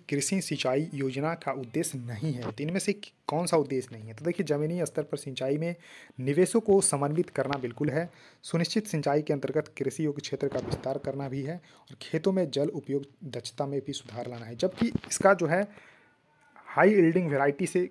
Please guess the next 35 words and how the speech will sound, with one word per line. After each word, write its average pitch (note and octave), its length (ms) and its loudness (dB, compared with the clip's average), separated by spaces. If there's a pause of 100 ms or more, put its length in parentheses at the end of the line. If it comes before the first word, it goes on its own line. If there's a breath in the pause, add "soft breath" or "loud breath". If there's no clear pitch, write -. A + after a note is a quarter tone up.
कोई D#3 140 4
भी D3+ 140 4
लेना D3 280 2
देना C#3+ 220 -2
इसका C3 220 -4
नहीं B2+ 240 -4
है। D#3+ 140 -4 (400 loud breath)
तो C#3 60 0
इसको E3 180 -2
ध्यान C3+ 240 -2
रखिएगा D#3 320 2
कि D#3 140 -4
उर्वरक D3 400 0
अधिक D3+ 300 -4
उपज C#3 220 0
देने B2+ 180 -8
वाली C3 200 -4
किस्मों E3+ 440 -4 (320 loud breath)
और C3+ 140 0
कीटनाशियों D#3+ 580 -2
के D#3+ 100 -2
उपयोग C#3 440 2
के C3 80 -4
लिए C#3 180 0
सहायकी B2+ 640 -2
यानी C3+ 140 -4
कि B2+ 120 -4
सब्सिडी C#3+ 420 -4
प्रदान B2+ 300 -2
करना C3+ 240 -6
बिल्कुल D3+ 340 -2
एक C#3 120 2
गलत B2+ 260 -6
है, E3+ 80 -2
तो D3 100 -6